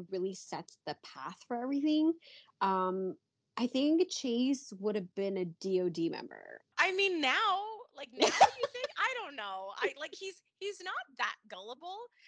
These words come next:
Speaker 2: and that's what's
Speaker 1: No.
Speaker 2: kind of bizarre about how this is going to work, right? Because they're obviously pushing Chase towards the dark side, and he's not gullible, right? He sees things for
Speaker 1: No.
Speaker 2: exactly what they are now that the rose-colored glasses are off,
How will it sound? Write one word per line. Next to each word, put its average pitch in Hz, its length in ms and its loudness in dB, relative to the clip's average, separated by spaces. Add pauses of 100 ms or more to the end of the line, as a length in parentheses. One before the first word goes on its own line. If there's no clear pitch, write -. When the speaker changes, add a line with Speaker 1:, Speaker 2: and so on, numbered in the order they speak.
(160)
Speaker 2:
and 294 160 -8
that's 311 300 -6
what's 294 160 -8
Speaker 1:
No. 294 100 -8
Speaker 2:
kind 294 280 -4
of 302 180 -16
bizarre 226 600 -6
about 190 260 -8 (100)
how 202 300 -4 (100)
this 202 240 -12
is 202 200 -20
going 190 340 -6
to 226 100 -16
work, 175 380 -4
right? 180 360 -4
Because 214 400 -6
they're 220 160 -6
obviously 339 520 -4
pushing 269 340 -10
Chase 196 360 -8
towards 190 420 -8
the 185 100 -4
dark 233 280 -4
side, 165 260 0 (300)
and 381 140 0
he's 415 180 0
not 403 260 2 (100)
gullible, 202 540 -4
right? 226 200 0
He 302 140 -8
sees 339 260 -10
things 330 240 -12
for 330 100 -6
Speaker 1:
No. 262 60 -6
Speaker 2:
exactly 240 600 -4
what 208 180 -4 (100)
they 214 220 -6
are 185 480 0
now 185 140 -8
that - 200 -14
the 196 80 -10
rose-colored 175 680 -10
glasses 165 460 -12
are 165 140 -12 (120)
off, 190 280 0